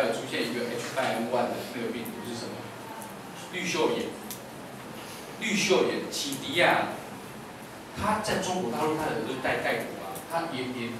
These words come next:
很多次都抓到一次啊，可是有多少已经进来在两店街里面都有，然后他又不会发病，他病毒就保留在那边，他有机会他就去变，就去闯，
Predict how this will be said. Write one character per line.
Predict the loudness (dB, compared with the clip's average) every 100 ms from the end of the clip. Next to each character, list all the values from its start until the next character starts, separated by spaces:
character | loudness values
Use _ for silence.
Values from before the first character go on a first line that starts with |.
| -4
很 | 0
多 | 2
次 | 2 2
都 | 0 0 -2 -6 -4
抓 | 0
到 | 2 2
一 | 2
次 | -2 -2
啊， | -2 -4 -8 -6
可 | 0
是 |
有 | 4 4
多 | 4 2
少 | 2
已 | 0
经 | -2 -4
进 | -2
来 | -2 0
在 | 2 2
两 | 0 -4
店 | -4 -2
街 | -2 -2
里 | -4
面 | -4
都 | 0 2
有， | 0 -4 -6 -8 -8 -8 -10 -10 -10 -4
然 | 4
后 | 4 6
他 |
又 | 4 4 4
不 |
会 | 4
发 | 4 4
病， | 2 0
他 | -2
病 | 2 2 0
毒 | -2
就 | -4
保 | -4 -4
留 | -6
在 | -2 0
那 | 0
边， | -2 -4 -6 -8 -8 0
他 | 2 2
有 | 0
机 | -2 0
会 | 0
他 | 0
就 | 0
去 | -2 -2
变， | -2 -2 -4 -6 -10 -10 -10 -10 -10 -10 -8
就 | -4
去 | -4
闯， | -2 -4